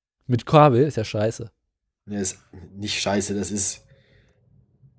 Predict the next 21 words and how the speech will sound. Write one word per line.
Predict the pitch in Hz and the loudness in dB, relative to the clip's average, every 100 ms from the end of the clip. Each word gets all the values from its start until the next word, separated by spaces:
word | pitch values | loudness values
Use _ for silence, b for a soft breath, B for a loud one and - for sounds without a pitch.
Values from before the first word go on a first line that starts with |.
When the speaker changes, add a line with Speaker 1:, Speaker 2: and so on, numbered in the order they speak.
| _ _ _ _ | _ _ _ _
Speaker 2:
das | 98 | -16
ist, | 101 - - - | -10 -10 -10 -12
so | 104 | -10
muss | 101 | -8
das | 110 104 | -4 -4
sein. | 117 123 113 - _ _ _ _ _ _ _ _ _ - _ _ - | -2 -2 -2 -8 _ _ _ _ _ _ _ _ _ -20 _ _ 2
Speaker 1:
<coughs> | - - - - - 110 | 2 4 2 2 0 -2
Hat | 101 127 202 175 | 0 2 6 6
deine | 220 | 6
Maus | 196 202 180 | 6 4 4
auch | 208 - | 0 2
ein | 190 180 | 2 2
Multitouch-Trackpad? | 220 156 180 - 190 - - 95 - _ _ _ _ _ _ _ _ _ _ _ _ _ _ _ _ _ | 0 -2 -4 0 0 0 -2 -4 -8 _ _ _ _ _ _ _ _ _ _ _ _ _ _ _ _ _
Speaker 2:
Nein. | 185 127 95 _ _ _ _ _ _ 101 | -18 -18 -20 _ _ _ _ _ _ -6
Speaker 1:
Meine | 101 | -4
schon. | 117 123 - _ _ _ _ _ _ _ - | 0 0 0 _ _ _ _ _ _ _ -8
Ich | - | 2
kann | 147 | 2
zwar | 147 143 | 4 4
nicht | 117 | 4
zoomen, | 151 135 175 | 2 2 4